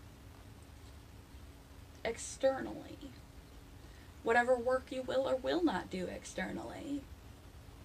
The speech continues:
wherever you are, wherever you've been, wherever you wind up, you are, you are, you are you. And you're valuable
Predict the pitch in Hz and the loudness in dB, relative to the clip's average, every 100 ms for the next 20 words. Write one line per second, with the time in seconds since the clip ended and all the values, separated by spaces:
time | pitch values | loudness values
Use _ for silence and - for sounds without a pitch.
0 | - - - - - - - - - - | -16 -16 -16 -16 -16 -14 -14 -14 -10 0
1 | 226 262 294 254 202 180 202 - - - | 4 6 6 4 2 0 -2 -4 -6 -8
2 | 240 - - - 208 202 208 214 214 202 | -10 -14 -16 -6 0 2 2 0 -2 0
3 | 185 190 190 185 180 180 196 196 - 190 | 0 0 -2 -2 -2 -2 -2 -2 -2 -4
4 | 190 202 202 - - - - - - - | -4 -4 -4 -6 -8 -10 -14 -14 -14 -14
5 | - - - - - - - - 277 320 | -14 -14 -14 -12 -12 -10 -10 -6 0 0
6 | - - 247 254 262 247 226 247 254 - | 0 -4 0 0 0 -4 -8 -6 -6 -4
7 | 190 196 202 185 214 233 - - 220 208 | -2 0 -2 -4 -4 -4 -2 -2 -2 -4
8 | 202 202 - - - - - - - - | -6 -6 -6 -10 -12 -12 -12 -12 -14 -16
9 | - - - - - - - - - - | -16 -16 -16 -16 -16 -16 -16 -14 -14 -14
10 | - - - - - - - 196 196 196 | -14 -12 -14 -14 -14 -12 -4 0 2 2
11 | 196 226 302 349 294 202 - - - | 2 2 4 4 4 2 -2 -4 -8